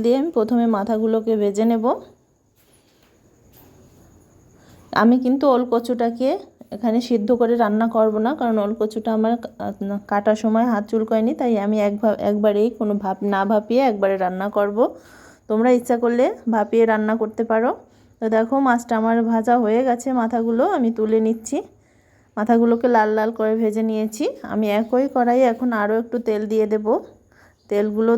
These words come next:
দিয়ে আমি এখানে দিয়ে দেব ওলটাকে। দেখো আমি কিন্তু সেদ্ধ করে নিই ওল কচুটা। আর দিয়ে দিলাম এক চামচের একটু বেশি হলুদ গুঁড়ো, দিয়ে দিলাম দেড় চামচ মতো নুন, নুনটা তোমাদের পছন্দ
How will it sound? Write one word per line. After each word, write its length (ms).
দিয়ে 220
আমি 200
এখানে 340
দিয়ে 240
দেব 180
ওলটাকে। 460
দেখো 300
আমি 240
কিন্তু 300
সেদ্ধ 260
করে 220
নিই 180
ওল 260
কচুটা। 380
আর 160
দিয়ে 200
দিলাম 340
এক 80
চামচের 400
একটু 200
বেশি 240
হলুদ 320
গুঁড়ো, 200
দিয়ে 160
দিলাম 340
দেড় 200
চামচ 320
মতো 220
নুন, 260
নুনটা 320
তোমাদের 460
পছন্দ 320